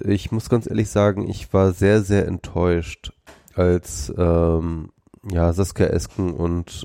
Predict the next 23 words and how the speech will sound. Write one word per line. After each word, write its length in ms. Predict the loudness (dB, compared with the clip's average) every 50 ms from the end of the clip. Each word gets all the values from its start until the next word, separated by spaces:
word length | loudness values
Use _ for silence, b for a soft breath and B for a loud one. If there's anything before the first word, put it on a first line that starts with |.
| -6
ähm, 540 | -2 0 2 4 4 4 2 2 0 -2 -6 -8 _ B B B B B B B B B B B B B -20 -20 -20
Walter 580 | -14 -6 -2 0 2 4 4 4 4 2 2
Dingsbums, 720 | 2 0 -2 -4 -4 -4 -4 -2 -2 -2 -2 -2 -4 -8 -10
ähm, 540 | -8 -4 0 2 2 4 4 2 2 0 -4 -8 -12 -20 -20 -12 -6
äh, 260 | -4 -2 0 0 0 0
den, 460 | 0 0 0 0 0 0 -2 -4 -6 -10 b b b -20 _ -12 -6
äh, 60 | -2
Olaf 520 | 0 0 0 0 0 2 2 2 2 0 -2
Scholz, 580 | -4 0 2 4 4 4 2 -2 -8 -14 -12 -6 -2
ähm, 400 | 0 0 2 2 0 0 -2 -2
als 360 | 0 -2 -2 -2 -4 -10 -6
den 320 | -2 0 0 2 0 -2 -4 -6 _ _ _ _ -6
Kanzlerkandidaten 1120 | -2 0 0 0 -2 0 0 0 0 -2 -4 -4 -4 -4 -4 -4 -4 -4 -4 -4 -6 -6
der 100 | -8 -8 -8
S 80 | -8 -8
P 120 | -6 -4
D 120 | -2 -4 -4
verkündet 580 | -2 -4 -8 -6 -6 -8 -6 -6 -6 -6 -8 -6
haben. 360 | -6 -6 -6 -8 -10 -14 -14 _ _ _ B B B B B B B B B B B B B B B B B B B B
Ich 140 | -6 -2 2
war 80 | 2 2
enttäuscht, 640 | 2 2 0 2 2 4 4 2 0 -4 -8 _ _ -6
weil 420 | -2 0 2 2 2 2 0 -2